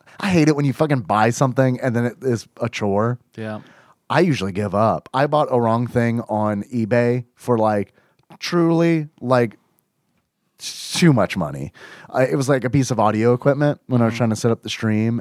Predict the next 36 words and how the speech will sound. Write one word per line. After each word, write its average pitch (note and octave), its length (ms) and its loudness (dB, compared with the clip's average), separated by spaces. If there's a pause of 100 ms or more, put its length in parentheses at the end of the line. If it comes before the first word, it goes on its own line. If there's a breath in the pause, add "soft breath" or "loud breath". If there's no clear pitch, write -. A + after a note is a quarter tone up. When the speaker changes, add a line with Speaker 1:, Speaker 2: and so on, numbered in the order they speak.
Speaker 1:
and A#2 140 0
it G#2+ 100 -4
was G#2+ 160 -4
like, G#2 320 0
I A2 60 -4
bought B2 320 2
it, C#3+ 220 0 (760)
was G#2+ 160 -10
really B2+ 220 2
excited B2 360 0
to A2+ 60 -4
get A#2 180 0
it, B2 160 -2
didn't D3 260 -2
really A2 240 0
know G#2+ 380 0
anything. G#2+ 380 -2
I - 40 -2
was F#2+ 120 -8
learning, G2+ 400 -2
right? G2 320 -2
And B2 140 -2
I G#2 80 -2
got B2 320 2
it, G#2+ 180 0
and A#2+ 100 -6
I A2 60 0
was G#2+ 160 -2
like, G#2+ 240 -2 (180)
I A#2 100 -4
got D#3 260 2
it, F3+ 160 0
and C#3 80 -2
I C3 40 4
was A#2+ 80 0
like, A#2 180 0